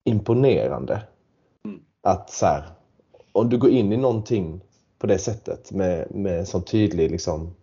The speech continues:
Speaker 1: vin-, vinnarinstinkt.
Speaker 2: Mm.
Speaker 1: Och samtidigt då förlorar. Och samtidigt då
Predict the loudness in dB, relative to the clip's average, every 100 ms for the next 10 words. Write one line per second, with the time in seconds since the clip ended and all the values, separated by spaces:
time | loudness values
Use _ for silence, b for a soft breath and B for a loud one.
0 | -8 -2 0 0 -2 -4 -2 2 2 2
1 | 0 -4 -6 -6 -6 -6 -6 -10 -20 -20
2 | B B B B -16 B _ _ _ -8
3 | -6 2 4 4 6 6 6 2 2 0
4 | 0 -2 -6 -12 _ _ -8 -6 0 0
5 | 0 -4 -2 0 2 2 2